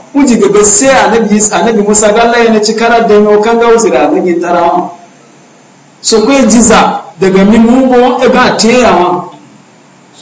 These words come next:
Eh? So kwe uji ga yin nasu ko?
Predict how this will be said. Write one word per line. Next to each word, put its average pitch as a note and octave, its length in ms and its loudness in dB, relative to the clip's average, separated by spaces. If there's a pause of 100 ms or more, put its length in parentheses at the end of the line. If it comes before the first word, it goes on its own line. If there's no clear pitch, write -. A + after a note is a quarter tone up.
(300)
Eh? G#3+ 180 0 (680)
So - 140 -4 (380)
kwe D#4 120 2 (220)
uji A#3+ 140 0
ga C4+ 200 2
yin A3+ 120 0
nasu - 340 0
ko? - 260 -4